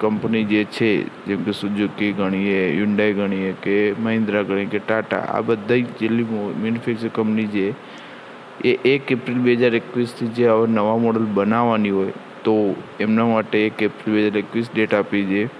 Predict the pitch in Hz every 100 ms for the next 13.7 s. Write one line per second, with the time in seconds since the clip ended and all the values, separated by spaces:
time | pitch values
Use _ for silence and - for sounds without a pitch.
0 | - - - - - 110 120 101 85 107
1 | 95 104 117 143 - 135 123 113 113 107
2 | 98 98 107 117 104 101 131 135 120 113
3 | 107 101 98 - - - - - - 107
4 | 113 117 113 110 95 101 101 98 104 -
5 | 107 110 110 107 104 104 101 - 98 101
6 | 92 98 101 98 101 101 - - - -
7 | - - - 98 107 110 107 107 98 104
8 | 104 101 98 98 87 101 101 107 104 98
9 | 98 101 98 104 101 107 104 104 95 98
10 | 98 - - - - - - - 110 113
11 | 113 110 107 110 104 110 107 101 101 104
12 | 107 110 - 113 117 113 131 127 123 123
13 | 120 117 117 113 110 92